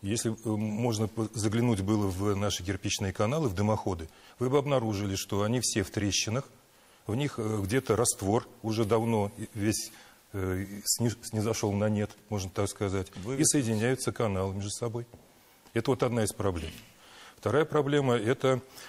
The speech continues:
Speaker 1: <clears throat> э, вот, э, как бы засорение вот этих вот дымоходов.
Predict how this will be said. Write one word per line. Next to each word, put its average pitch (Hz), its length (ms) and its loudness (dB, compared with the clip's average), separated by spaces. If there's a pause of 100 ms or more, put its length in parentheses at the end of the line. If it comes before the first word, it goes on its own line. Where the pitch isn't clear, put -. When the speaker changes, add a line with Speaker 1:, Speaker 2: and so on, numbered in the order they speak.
(140)
Speaker 1:
<clears throat> - 1000 2
э, 95 240 -2
вот, 98 300 -2 (140)
э, 90 260 -2 (580)
как 87 160 0
бы 85 240 -2 (720)
засорение 101 720 2
вот 92 200 0
этих - 200 -4
вот 87 120 -4
дымоходов. 95 580 -2